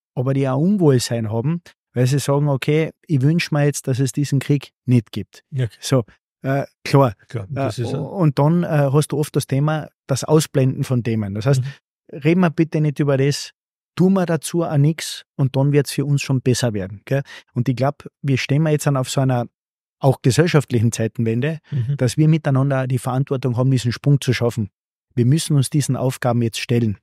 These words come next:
Speaker 2: Mhm.
Speaker 1: Ja, und ich glaube, dass das aber eine Riesenchance auch für uns ist.
Speaker 2: Auf jeden Fall, ja.
Speaker 1: Weil, äh, wir haben auch die Frage nach der Identität. Ja, weil, äh, wir haben, äh, bisher das Thema gehabt und ich, ich nehme jetzt als Beispiel die deutsche Debatte, die ich auch sehr intensiv verfolge. Ja,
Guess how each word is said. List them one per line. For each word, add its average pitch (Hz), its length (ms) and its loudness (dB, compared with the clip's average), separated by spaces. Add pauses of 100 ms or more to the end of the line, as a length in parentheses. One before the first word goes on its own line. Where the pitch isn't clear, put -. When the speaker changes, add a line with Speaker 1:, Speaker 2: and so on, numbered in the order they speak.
(100)
Speaker 2:
Mhm. 139 340 -4
Speaker 1:
Ja, 131 160 2
und 131 160 2
ich 147 140 -4
glaube, 147 260 2
dass 147 160 0
das 147 180 0
aber 135 120 0
eine 123 80 -4
Riesenchance 151 580 0
auch 120 60 0
für 113 160 -4
uns 101 200 -6
ist. 110 140 -10
Speaker 2:
Auf - 160 -8
jeden 156 140 -6
Fall, 131 180 -12
ja. 113 80 -8
Speaker 1:
Weil, 131 240 4
äh, 127 220 0
wir 127 100 4
haben 143 140 0
auch 143 40 2
die 131 120 2
Frage 147 420 0
nach 131 160 -2
der 131 400 -4
Identität. 127 800 0 (300)
Ja, 131 180 -2 (320)
weil, 127 240 2
äh, 131 220 0
wir 131 120 2
haben, 147 240 2
äh, 135 460 -4 (100)
bisher 147 640 0
das 135 140 -4
Thema 143 260 0
gehabt - 240 -4
und 131 220 -2
ich, 127 180 -8
ich 190 60 -4
nehme 139 220 6
jetzt 135 160 0
als 123 120 0
Beispiel 123 420 -2
die 117 100 -2
deutsche 120 340 0
Debatte, 135 400 -2
die 113 120 -6
ich 98 60 -6
auch 120 140 -2
sehr - 160 -2
intensiv 123 480 -2
verfolge. 120 580 -2
Ja, 131 180 -4